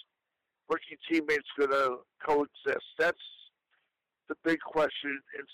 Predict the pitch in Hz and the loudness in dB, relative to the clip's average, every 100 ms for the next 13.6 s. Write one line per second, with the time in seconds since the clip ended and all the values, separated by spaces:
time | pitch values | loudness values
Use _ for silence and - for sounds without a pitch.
0 | - 151 135 _ 143 143 139 135 135 139 | 0 0 0 _ -2 0 0 -2 -2 0
1 | 151 160 170 160 160 156 160 151 151 147 | 0 0 0 -2 -4 -4 -4 -2 -4 0
2 | 147 143 - _ _ _ _ - 131 - | 2 2 0 _ _ _ _ -8 -8 -4
3 | - 165 170 165 165 165 - 156 - - | 0 2 2 0 -2 -2 0 0 0 0
4 | 165 - 165 160 - - 151 147 151 - | 0 0 -4 -6 -8 -6 -4 -4 -6 -14
5 | - - _ _ _ _ - - - 156 | -18 -20 _ _ _ _ -12 -12 -6 -2
6 | 147 143 156 156 - - 156 - 147 - | -2 0 0 0 0 -10 -12 -10 -8 0
7 | 143 139 143 143 139 120 _ _ _ _ | 0 0 0 2 2 0 _ _ _ _
8 | _ _ _ - 156 170 185 170 180 - | _ _ _ -14 -8 -2 2 2 2 -2
9 | - - - _ _ _ _ - 156 180 | -20 -20 -20 _ _ _ _ -10 -2 0
10 | 185 170 165 - 160 147 143 139 156 151 | 2 2 2 0 -4 -4 -6 -6 -4 2
11 | 151 147 - - 143 139 - 139 127 - | 4 4 0 0 2 2 0 -10 -10 -16
12 | - 151 147 143 135 117 _ _ _ _ | -14 -14 -14 -16 -16 _ _ _ _ _
13 | _ _ _ _ - | _ _ _ _ -6